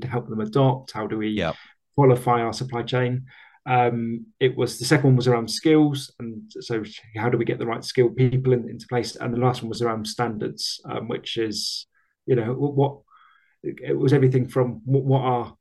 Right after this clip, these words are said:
Speaker 1: what are standards to how do I, you know, how do I adopt a standard to ca-, can we cr-, create some, you know, s-, standards together? So
Speaker 2: Yeah.
Speaker 1: you know, we've got three big pieces of work, if you like, going on in the background now ar-, around those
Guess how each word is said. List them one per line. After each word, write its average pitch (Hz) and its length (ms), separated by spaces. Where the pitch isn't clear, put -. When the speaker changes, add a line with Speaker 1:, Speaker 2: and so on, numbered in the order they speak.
Speaker 1:
what 143 140
are 139 180
standards 117 600
to 117 200
how 127 220
do 120 160
I, 120 160
you 120 260
know, 117 60
how 110 140
do 113 120
I 110 60
adopt 107 300
a 113 40
standard 110 480
to 113 260
ca-, 127 140
can 117 240
we 113 180
cr-, 135 140
create 127 360
some, 110 280
you 107 140
know, 101 120
s-, 131 120
standards 110 340
together? 127 320
So 123 220
Speaker 2:
Yeah. 80 240
Speaker 1:
you 151 140
know, 147 60
we've 151 180
got - 180
three 165 220
big 139 220
pieces 131 300
of 131 100
work, 131 260
if - 80
you 120 80
like, 110 80
going 123 240
on 120 160
in 113 80
the 110 60
background 120 640
now 117 280
ar-, 127 540
around 127 380
those 117 400